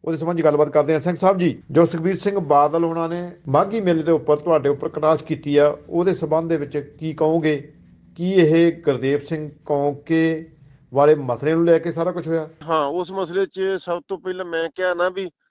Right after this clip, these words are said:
Speaker 2: ਪ੍ਰਕਾਸ਼ ਸਿੰਘ ਬਾਦਲ ਤੋਂ ਪੰਥ ਰਤਨ ਵਾਪਸ ਲੈਣਾ ਚਾਹੀਦਾ।
Speaker 1: ਜੀ।
Speaker 2: ਤੇ ਉਹ ਮੁੜ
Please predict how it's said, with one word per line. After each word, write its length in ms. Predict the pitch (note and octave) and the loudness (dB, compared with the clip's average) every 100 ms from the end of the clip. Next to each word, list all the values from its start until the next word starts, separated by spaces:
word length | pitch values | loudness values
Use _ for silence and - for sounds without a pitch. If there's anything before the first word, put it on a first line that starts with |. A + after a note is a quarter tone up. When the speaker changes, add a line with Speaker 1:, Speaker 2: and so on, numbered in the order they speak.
| _ _ D3+ | _ _ -12
Speaker 2:
ਪ੍ਰਕਾਸ਼ 320 | D3+ D3+ - | -4 -4 -4
ਸਿੰਘ 160 | E3+ | -8
ਬਾਦਲ 360 | D3+ C#3+ C#3+ D3 | -2 -2 -2 -6
ਤੋਂ 520 | D#3+ D#3+ D#3+ D#3+ D3+ | -4 -2 -2 -4 -6
ਪੰਥ 260 | D3 D3 D3 | -8 -10 -10
ਰਤਨ 320 | D3+ - D3+ | -14 -12 -6
ਵਾਪਸ 280 | C#3+ C3 C#3 | -4 -6 -8
ਲੈਣਾ 220 | C#3 C3+ | -8 -8
ਚਾਹੀਦਾ। 420 | A#2 C#3+ C3+ G#2+ - _ _ - | -8 -8 -8 -10 -12 _ _ -4
Speaker 1:
ਜੀ। 260 | D#3+ C#3 G#2+ _ _ _ _ _ _ _ _ - | -2 -4 -8 _ _ _ _ _ _ _ _ -20
Speaker 2:
ਤੇ 500 | C3+ C3 B2+ C3 C3+ - | -12 -10 -8 -6 -8 -2
ਉਹ 180 | G3 | -2
ਮੁੜ 200 | G3 F3+ | -2 -4